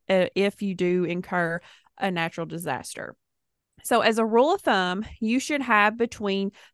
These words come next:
three to six months worth of living expenses saved up in a savings account. It is separated. So you have a general savings account you may put some money in towards,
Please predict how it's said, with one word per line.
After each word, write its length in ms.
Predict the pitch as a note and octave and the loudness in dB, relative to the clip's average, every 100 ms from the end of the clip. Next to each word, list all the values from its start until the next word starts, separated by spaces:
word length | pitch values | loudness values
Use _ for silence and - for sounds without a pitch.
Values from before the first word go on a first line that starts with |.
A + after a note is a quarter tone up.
| - | -8
three 420 | G#3+ G3 A#3 C#4+ | -4 2 2 2
to 120 | D4 C#4+ | -2 -2
six 460 | - A#3 B3 - | -2 -2 -2 -6
months 400 | G3 G3+ G#3 - | -2 0 -2 -4
worth 320 | F#3 F#3+ G3+ - | 0 2 2 0
of 160 | F#3 | -2
living 440 | F3+ F3+ F#3 A3+ B3+ | 0 0 0 0 0
expenses 640 | C4+ - C#4 C#4 C#4 C4+ | -2 -4 -2 -2 -4 -6
saved 420 | - F#3+ F#3+ G3+ - | -2 0 0 -2 0
up 360 | F#3 F3+ F3+ - - _ | 4 4 2 -6 -20 _
in 200 | G3 F#3+ | -4 -2
a 40 | F#3+ | -2
savings 480 | F#3 E3+ E3+ F#3+ | -2 -2 -4 -8
account. 400 | - - - - _ - | -10 -8 -8 -10 _ -8
It 140 | G#3 G3+ | -4 -2
is 140 | G3 | -4
separated. 920 | - G#3 G#3+ G#3+ G3+ F#3 F3+ F3+ F3 - _ _ | -2 -2 -2 -4 -2 -2 -2 -4 -4 -8 _ _
So 120 | - | -6
you 240 | G3+ G3 G3+ | -6 -4 -4
have 400 | G3+ F#3+ F#3+ F#3+ - | 0 2 0 -2 -6
a 80 | F#3 | -6
general 500 | F3 G3+ G3+ G3+ G3 | -4 -4 -2 -2 -2
savings 360 | G3 F3+ F3+ F3 | -4 -6 -6 -8
account 340 | - F3+ - | -8 -8 -6
you 160 | F#3 F3+ | -8 -6
may 200 | E3+ E3+ | -6 -6
put 240 | G3 - | -10 -8
some 160 | F3+ F3+ | -8 -6
money 340 | F3+ F3+ F3+ | -6 -6 -6
in 260 | F3+ F3+ F#3 | -6 -6 -6
towards, 580 | F#3+ F3+ F3 F3 - | -4 -2 -2 -4 -8